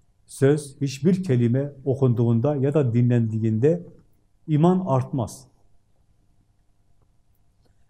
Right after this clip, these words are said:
Ama Allah buyurdu ayet-i kerimede, müminleri tarif ederken, "Onlara Allah'ın ayetleri okunduğu zaman imanlarını arttırırlar." dedi.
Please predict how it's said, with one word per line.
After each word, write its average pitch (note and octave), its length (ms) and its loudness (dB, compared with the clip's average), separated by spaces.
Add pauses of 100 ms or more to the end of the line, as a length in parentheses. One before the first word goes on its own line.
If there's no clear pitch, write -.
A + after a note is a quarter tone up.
(120)
Ama C#3+ 500 2
Allah B2 340 2
buyurdu A2+ 260 0
ayet-i G#2+ 220 -6
kerimede, A2+ 600 -2 (340)
müminleri A2+ 520 2
tarif G#2 340 -6
ederken, A2 560 -4 (360)
"Onlara B2+ 340 2
Allah'ın A#2+ 680 -2
ayetleri A#2+ 520 -2
okunduğu A#2 540 0
zaman C3 540 -2
imanlarını A#2 600 -2
arttırırlar." G#2 680 -10
dedi. - 140 -18